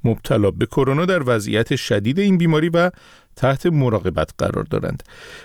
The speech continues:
اعلام روزانهٔ آمار کرونا در ایران در شرایطی ادامه دارد که تردیدهای جدی نسبت به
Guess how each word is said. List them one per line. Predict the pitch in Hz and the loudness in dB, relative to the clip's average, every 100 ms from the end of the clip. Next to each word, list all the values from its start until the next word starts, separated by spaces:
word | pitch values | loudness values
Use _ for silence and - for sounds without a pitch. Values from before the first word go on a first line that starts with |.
| - | 0
اعلام | 151 139 139 | 0 2 0
روزانهٔ | 131 127 123 127 139 135 | 0 -2 0 0 0 0
آمار | 123 120 117 120 123 | 0 2 2 2 0
کرونا | - 113 104 120 170 | -2 -2 0 0 0
در | 147 | 0
ایران | 127 151 160 | 0 -2 0
در | 151 | 0
شرایطی | - 113 101 113 - 190 | 0 0 0 -2 0 0
ادامه | 180 190 | 2 0
دارد | 196 208 208 | 0 0 0
که | 214 | -4
تردیدهای | - 120 110 101 104 135 190 247 | 0 2 2 0 -2 0 2 2
جدی | 156 113 80 - 175 | 2 0 -2 -8 -4
نسبت | 101 - - 113 - | -4 -2 0 0 0
به | 123 139 | -2 0